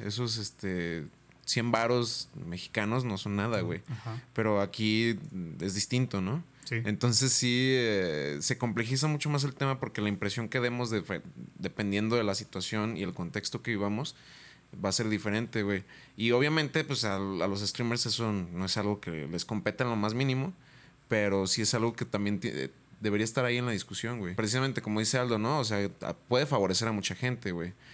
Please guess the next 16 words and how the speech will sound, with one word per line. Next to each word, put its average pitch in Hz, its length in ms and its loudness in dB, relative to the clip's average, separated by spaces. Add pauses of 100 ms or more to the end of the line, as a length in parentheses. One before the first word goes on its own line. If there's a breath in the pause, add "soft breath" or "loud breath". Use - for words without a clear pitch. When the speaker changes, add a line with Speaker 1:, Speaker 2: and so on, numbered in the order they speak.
(180 loud breath)
Speaker 1:
Y 104 120 0
luego 110 180 4
también 101 220 0
está 101 180 0
el 113 140 0
tema 120 360 2
de 95 540 2
los 101 200 0
empresarios 120 560 2
que - 40 -4
están 113 200 -2
detrás 110 260 -2
de 104 80 -4
todo 110 320 2
eso. 120 460 0 (300 loud breath)
Speaker 2:
Ujú. 127 160 0